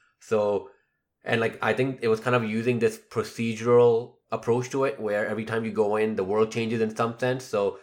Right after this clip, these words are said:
I can ki-, you can kinda see what, what they're trying to do. It's kinda like the game Hades, or, uh, what else was there? There was another one that came out on Steam, but I'm just gonna use Hades as an example, where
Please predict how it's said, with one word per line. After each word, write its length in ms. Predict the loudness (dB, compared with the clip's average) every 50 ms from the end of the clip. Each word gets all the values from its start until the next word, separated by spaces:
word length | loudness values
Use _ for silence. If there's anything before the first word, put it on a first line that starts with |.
| -20 _ _ _ _ -10
I 100 | -6 -4
can 120 | -2 -2
ki-, 100 | -2 -2 -2
you 60 | -2
can 100 | -2 -2
kinda 160 | 0 0 0 0
see 160 | 0 -4 -4
what, 420 | -4 -6 -4 -2 -2 -2 -2 -2
what 140 | -2 -2 0
they're 100 | 0 0
trying 180 | 0 0 0 0
to 60 | -2
do. 160 | -2 -4 -4
It's 260 | -4 -6 -8 -10 -6
kinda 180 | -4 -2 0 0
like 180 | 0 -2 -2
the 80 | -6 -6
game 200 | -6 -4 -4 -4
Hades, 640 | -4 -2 -2 -2 -2 -2 -2 -2 -4 -6 -8 -10 -12 _ _ _ _ -20 -20 _ _ -4
or, 640 | -2 0 2 2 2 2 2 2 0 -2 -2 -6 -12 _ _ _ _ _ _ _ -10
uh, 140 | -8 -8 -6
what 180 | -4 -4 -4 -4
else 160 | -6 -8 -10
was 160 | -12 -12 -12
there? 220 | -14 -14 -14 -16 _ _ _ _ _ _ _ _ _ _ _ _ _ _ _ _ -10
There 100 | -6 -6
was 80 | -4 -2
another 200 | 0 0 2 2
one 120 | 0 0
that 100 | 0 -2
came 160 | -2 0 0
out 80 | 0 0
on 100 | 0 -2
Steam, 240 | -4 -6 -6 -4 0
but 140 | 0 2 2
I'm 80 | 2
just 120 | 0 0 0
gonna 120 | 0 2
use 160 | 0 0 -2
Hades 300 | -4 -6 -6 -6 -4 -2
as 80 | -2 -2
an 60 | -4
example, 440 | -4 -6 -4 -4 -2 -2 -2 -2 -2
where 320 | -2 -2 -2 -2 -4 -6